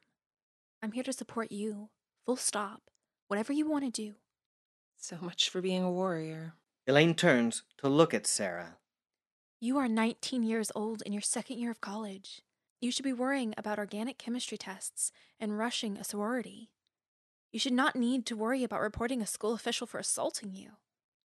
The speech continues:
Speaker 1: What happened to you says nothing about you. He did this. You're a warrior every day you spend as a survivor. Every day.
Speaker 2: Thank you.
Speaker 1: I really admire you, Sarah.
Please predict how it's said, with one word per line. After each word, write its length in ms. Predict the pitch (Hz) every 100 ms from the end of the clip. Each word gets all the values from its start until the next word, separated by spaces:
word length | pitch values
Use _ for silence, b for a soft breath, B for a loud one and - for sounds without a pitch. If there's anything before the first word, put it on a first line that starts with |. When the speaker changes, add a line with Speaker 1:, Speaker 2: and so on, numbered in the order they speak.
| _ _
Speaker 1:
What 120 | 247
happened 360 | 240 254 262 294
to 80 | 240
you 120 | 226
says 220 | 226 240
nothing 480 | 220 233 220 220 190
about 320 | 196 196 190 208
you. 240 | 202 214 _ _ _ _ _ _ _ _ _
He 280 | - 240 240
did 180 | 196 180
this. 500 | 180 156 - - - _ _ _ _ _ _ _ _ -
You're 180 | 220
a 100 | 269
warrior 460 | 240 214 226 226 220 -
every 340 | 220 220 240
day 180 | 226 220
you 140 | 214
spend 300 | 214 - 208
as 140 | 202 -
a 40 |
survivor. 600 | - 196 190 196 - 220 - _ _ _ _ _ _ _
Every 580 | 226 208 214 208 202 196 _ _
day. 360 | 185 180 202 _ _ _ _
Speaker 2:
Thank 320 | 180 165 -
you. 140 | 190 180 _ _ _ _ _ _ _ _ _ _ _ _ _ _ _ _ -
Speaker 1:
I 60 |
really 440 | 233 220 226 220 220
admire 400 | 214 208 196 196
you, 160 | 202 208
Sarah. 400 | - 240 240